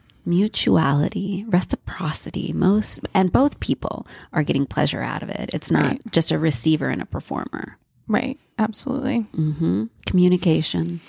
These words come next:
Speaker 1: Open communication has to be present.
Speaker 2: Negotiation.
Speaker 1: Negotiation. Yeah.
Speaker 2: I love all these T I O N words.
Speaker 1: Yeah.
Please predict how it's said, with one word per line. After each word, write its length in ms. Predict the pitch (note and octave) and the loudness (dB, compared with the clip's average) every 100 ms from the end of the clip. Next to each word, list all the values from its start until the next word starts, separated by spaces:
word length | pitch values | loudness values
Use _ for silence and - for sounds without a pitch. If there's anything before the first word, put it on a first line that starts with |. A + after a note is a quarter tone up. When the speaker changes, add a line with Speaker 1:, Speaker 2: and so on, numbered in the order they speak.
| - - _ _ _ - | -20 -20 _ _ _ 2
Speaker 1:
Open 360 | E3+ F#3 F3 | 2 4 0
communication 840 | D#3+ E3 E3 D#3 - - - F#3 F3+ - | 2 2 2 -2 -4 -6 -8 -10 -12 -10
has 180 | D#3 | -6
to 60 | - | -6
be 100 | - | -8
present. 340 | - E3+ - A#3 | -12 -8 -2 0
Speaker 2:
Negotiation. 960 | A3 A3 G#3 - A3 A3 - G3+ G3 - - - - - _ _ - | 2 2 2 2 4 4 2 -4 -6 -10 -20 -20 -20 -20 _ _ -20
Speaker 1:
Negotiation. 880 | G3 F3 F3+ - - A3 - - _ _ | -12 -10 -8 -12 -14 -20 -20 -20 _ _
Yeah. 180 | D#3+ D#3+ - - | -2 -2 -4 -4
Speaker 2:
I 180 | A3 | -2
love 200 | A3 A3 A#3+ | -2 -4 -2
all 120 | A3 | 0
these 240 | G3+ G3 - | 2 0 -2
T 240 | - G3 | -2 0
I 220 | F#3+ F#3 F#3 | 4 4 4
O 100 | F3 | 4
N 300 | F3+ F#3+ F#3+ _ _ _ _ _ - - | 4 2 0 _ _ _ _ _ -20 -4
words. 580 | G#3 F#3 F#3 F#3+ - - _ _ - - | 2 4 2 0 -8 -10 _ _ -16 -4
Speaker 1:
Yeah. 220 | F#3 | -2